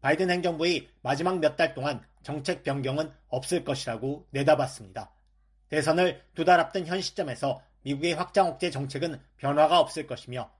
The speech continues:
억지력은 강력하다는 설명입니다. 크로닌 석좌는 또 한반도에서는 안정적인 억지력이 유지되고 있다면서 오는 십일월 미 대선과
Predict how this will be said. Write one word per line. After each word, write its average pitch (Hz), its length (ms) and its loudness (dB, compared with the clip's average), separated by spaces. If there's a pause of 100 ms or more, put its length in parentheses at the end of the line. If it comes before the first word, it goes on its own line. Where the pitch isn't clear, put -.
(140)
억지력은 139 600 -4 (180)
강력하다는 156 760 0
설명입니다. 131 760 -4 (540)
크로닌 180 380 0
석좌는 147 400 0
또 160 240 -2 (160)
한반도에서는 175 800 2 (160)
안정적인 175 580 -2
억지력이 156 500 -2
유지되고 135 380 -4
있다면서 123 640 -4 (140)
오는 170 240 0
십일월 170 440 0
미 165 160 -2
대선과 135 680 0